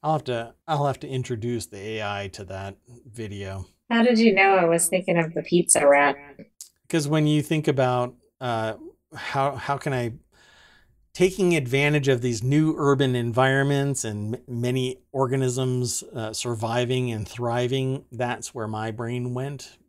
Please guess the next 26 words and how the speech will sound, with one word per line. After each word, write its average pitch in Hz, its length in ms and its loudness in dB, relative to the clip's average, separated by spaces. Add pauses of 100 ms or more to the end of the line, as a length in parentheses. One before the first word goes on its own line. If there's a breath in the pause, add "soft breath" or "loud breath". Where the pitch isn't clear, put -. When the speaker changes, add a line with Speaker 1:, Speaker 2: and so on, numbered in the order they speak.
Speaker 1:
But 101 260 -8
I 113 140 -6
had 101 240 -8
both 107 200 -6
of 107 120 -10
those 104 260 -8
in 104 140 -10
mind 104 340 -10
when 104 160 -12
I 98 220 -12 (180)
thought 104 160 -10
about 104 220 -8
it. - 80 -18 (640 soft breath)
So 143 220 0
urbanization 147 720 4
impacts 131 360 -4
roughly 127 220 -2
two-thirds 127 460 -2
of 120 80 -2
the 117 100 0
earth 143 380 0
and 110 240 -6
is, 104 240 -6
uh, 107 340 -10
expected, 117 640 -8
two-thirds? - 1080 -4